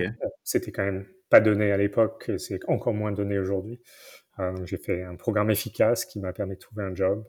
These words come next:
Euh, Master of Engineering, c'était un peu nouveau à l'époque dans les universités américaines. Master of Science, c'était deux ans. Master of Engineering, c'était dix mois, je crois. Mais ils avaient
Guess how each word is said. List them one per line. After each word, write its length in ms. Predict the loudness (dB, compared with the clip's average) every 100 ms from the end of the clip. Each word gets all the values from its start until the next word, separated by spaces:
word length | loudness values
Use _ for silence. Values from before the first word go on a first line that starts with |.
| -14
Euh, 460 | -18 -16 -18 -16 -16 -14
Master 300 | -12 -4 -2
of 60 | 0
Engineering, 320 | 0 0 -2
c'était 140 | 0
un 60 | -2
peu 100 | 0
nouveau 280 | -2 0 2
à 40 |
l'époque 320 | 2 2 0 -2
dans 80 | -8
les 180 | -8 -6
universités 460 | -6 -6 -8 -8
américaines. 460 | -6 -6 -6 -8 -10 -12 _ -20 -20 -20 -20 _ -10
Master 320 | -2 0 4 2
of 60 |
Science, 420 | 2 0 0 -2
c'était 200 | -4 -6
deux 280 | -2 0 2
ans. 200 | 0 0
Master 280 | -2 -4 -6
of 80 | -6
Engineering, 380 | -6 -8 -6 -8
c'était 600 | -10 -10 -8 -4 -4 -4
dix 180 | -6
mois, 240 | -4 -4 -4
je 100 | -6
crois. 320 | -4 -4 -4 -12 -20 _
Mais 80 | -2
ils 100 | 4
avaient 340 | 4 4 0